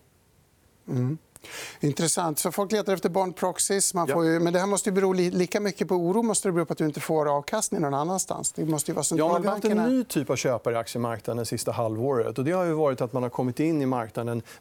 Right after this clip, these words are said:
Speaker 2: eh, med att man vill ha någonting som ser ut som en obligation
Speaker 1: Mm.
Speaker 2: i aktiemarknaden. Egentligen under det att räntorna är på väg ner.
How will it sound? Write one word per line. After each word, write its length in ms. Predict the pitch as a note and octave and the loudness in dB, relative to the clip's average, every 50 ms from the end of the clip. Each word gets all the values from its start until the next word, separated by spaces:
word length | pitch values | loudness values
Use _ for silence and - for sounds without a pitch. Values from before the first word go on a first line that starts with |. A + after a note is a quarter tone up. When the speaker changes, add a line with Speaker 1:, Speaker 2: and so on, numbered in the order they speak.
| - - - - - | -20 -18 -12 -6 -2
Speaker 2:
eh, 280 | D#3 B2+ A#2 A2+ A#2+ - | 0 0 2 2 2 0
med 440 | D#3+ C#3 C#3+ D3 C#3+ C#3 C3+ A#2+ A#2 | 0 0 2 2 2 2 2 0 -2
att 220 | - - A#2+ - | -4 -4 -4 -4
man 120 | - B2+ B2 | -4 -2 0
vill 100 | B2 B2 | 0 0
ha 340 | B2 A#2 D3 D#3 D3+ C#3+ C3 | 0 0 2 2 2 2 2
någonting 360 | B2+ A#2+ A2+ G#2+ - B2 A2 | 0 -2 -2 -2 -4 -4 -4
som 140 | - C3 A2+ | -4 -6 -4
ser 200 | - C#3+ B2+ C3+ | -4 -2 0 0
ut 220 | C#3 C3 A2 - | 0 0 -2 -4
som 140 | - - B2 | -4 -4 -2
en 80 | A#2+ A#2 | -2 -2
obligation 540 | A2+ A2+ A#2 A#2 A2+ - D#3+ D3 C3 C3 A#2+ | -2 0 -2 -2 0 0 0 0 2 0 0
Speaker 1:
Mm. 140 | A2+ A2+ - - - _ _ - | -2 -4 -8 -14 -20 _ _ -4
Speaker 2:
i 160 | - B2+ A#2+ | 0 0 0
aktiemarknaden. 540 | A#2 A2 - - C3 B2+ B2+ B2 C3+ A#2 - - - - - - | 0 0 -4 -4 -4 -4 -2 -2 -4 -6 -6 -10 -16 -20 -8 -2
Egentligen 380 | - F#3 F3+ D3+ - G3 - A3+ | 0 2 2 2 0 -2 0 0
under 200 | F3 E3+ D#3+ D3 | 2 2 2 2
det 80 | B2+ | 2
att 100 | A#2+ A2+ | 0 2
räntorna 460 | B2+ C3 C#3 C3 A2 G#2 - A#2+ A#2+ A#2+ | 0 0 0 0 -2 -4 -4 -4 -4 -4
är 40 | |
på 120 | A2+ - A#2+ | -4 -4 -4
väg 220 | A#2 A2+ G#2+ G#2 | -4 -4 -2 -2
ner. 400 | C3+ F#3 G#3+ C#3+ - - - D3 | -2 -2 -2 -2 -4 -6 -8 -12